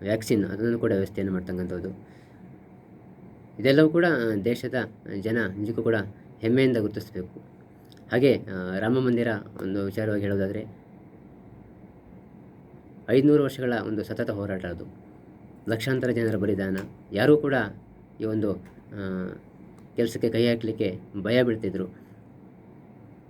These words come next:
ಎಲ್ಲಿ, ಆ, ಕಾಂಗ್ರೆಸ್ ಪಕ್ಷ ಕೂಡ ಅಷ್ಟೇ, ಎಲ್ಲಿ ನಾವು ರಾಮ ಮಂದಿರವನ್ನು ನಿರ್ಮಾಣ ಮಾಡಿದರೆ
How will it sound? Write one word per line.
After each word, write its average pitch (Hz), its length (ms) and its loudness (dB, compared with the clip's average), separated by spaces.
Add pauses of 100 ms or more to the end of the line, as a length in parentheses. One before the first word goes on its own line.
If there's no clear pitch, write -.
(100)
ಎಲ್ಲಿ, 123 340 4
ಆ, 98 500 -8
ಕಾಂಗ್ರೆಸ್ 123 360 -2
ಪಕ್ಷ - 180 -8
ಕೂಡ 131 180 0
ಅಷ್ಟೇ, 113 320 -2 (340)
ಎಲ್ಲಿ 117 260 4
ನಾವು 120 160 6
ರಾಮ 113 180 4
ಮಂದಿರವನ್ನು 113 420 4
ನಿರ್ಮಾಣ 107 220 0
ಮಾಡಿದರೆ 107 600 -4